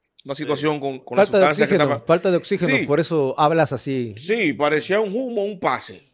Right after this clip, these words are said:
Speaker 2: Ujú.
Speaker 1: Vamos a estar claros. Ahora, que eso era un tema de descontrol de él, que él estaba bebiendo o que estaba tomando, se estaba sobremedicando, para... eso es lo que tiene, lo que hay que aclarar,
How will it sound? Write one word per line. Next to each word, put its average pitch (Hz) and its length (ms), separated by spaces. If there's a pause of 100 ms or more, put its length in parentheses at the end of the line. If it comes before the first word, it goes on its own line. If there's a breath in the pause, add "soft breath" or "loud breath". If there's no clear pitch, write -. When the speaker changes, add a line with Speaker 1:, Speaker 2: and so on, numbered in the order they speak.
(200)
Speaker 2:
Ujú. 92 300
Speaker 1:
Vamos 160 200
a 202 40
estar 180 140
claros. 127 320
Ahora, 151 340 (340 soft breath)
que 170 200
eso 240 220
era 247 100
un 220 120
tema 214 440 (220)
de 156 180
descontrol 170 560
de 190 360
él, 123 160
que 120 120
él 139 60
estaba 180 300
bebiendo 151 720
o 135 140
que 123 100
estaba 165 340
tomando, 156 380 (240 soft breath)
se 139 100
estaba 156 200
sobremedicando, 165 880
para... 135 240 (360 soft breath)
eso 190 300
es 170 40
lo 156 80
que 156 100
tiene, 143 420
lo 143 160
que 156 80
hay 156 80
que 160 60
aclarar, 131 520